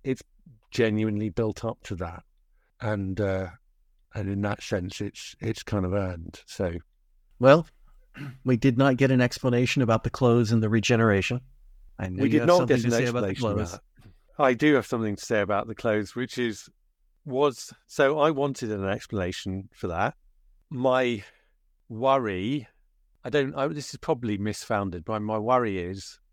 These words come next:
Speaker 1: that they decided, I don't know whether this was Tennant or whether this was Davies or whether this was Collinson or someone else, they didn't want Tennant in women's clothes,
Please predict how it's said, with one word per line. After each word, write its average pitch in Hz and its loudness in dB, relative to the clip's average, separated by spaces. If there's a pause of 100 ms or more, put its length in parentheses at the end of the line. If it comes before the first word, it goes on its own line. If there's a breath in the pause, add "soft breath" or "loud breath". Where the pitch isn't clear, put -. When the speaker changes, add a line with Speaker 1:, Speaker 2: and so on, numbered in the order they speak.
(400)
Speaker 1:
that 113 -4
they 113 0
decided, 107 -2 (540)
I 113 -8
don't 101 -2
know 95 -2
whether 95 -2
this 95 -6
was 95 -12
Tennant 117 -2
or 104 -6
whether 92 -2
this 87 -8
was - -20
Davies 98 0
or 92 -8
whether 85 -6
this 82 -12
was - -14 (300)
Collinson 98 -4
or 82 -6
someone 92 -6
else, - -8 (540)
they 107 -2
didn't 110 0
want 101 -4 (540)
Tennant 95 -2 (540)
in 101 -4
women's 92 -2
clothes, 110 -4